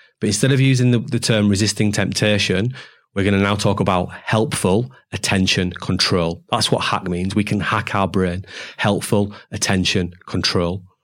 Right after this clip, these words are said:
If we can spend more of our time thinking about and doing things that are helpful for us, which is idiosyncratic and it's subjective and it's contextual,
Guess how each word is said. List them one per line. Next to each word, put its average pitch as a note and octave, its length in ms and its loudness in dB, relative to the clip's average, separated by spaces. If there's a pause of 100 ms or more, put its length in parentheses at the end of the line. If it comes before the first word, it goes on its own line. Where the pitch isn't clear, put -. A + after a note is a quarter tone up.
(300)
If G2 100 -6
we C3 140 6
can D#3 140 4
spend G#2 500 2
more G#2+ 260 4
of A#2+ 80 2
our B2+ 160 2
time A2 500 0 (920)
thinking A2 320 2
about A2 340 2
and G2+ 160 0
doing G#2+ 500 4
things G2 420 0
that G2+ 100 2
are F#2 80 0
helpful A#2 540 0
for F#2 220 2
us, B2 320 0 (380)
which - 180 -4
is F#2 120 2
idiosyncratic G#2 920 0
and F#2+ 80 2
it's G2+ 140 -2
subjective G#2+ 560 0
and F#2+ 100 2
it's - 100 -4
contextual, G#2 760 -2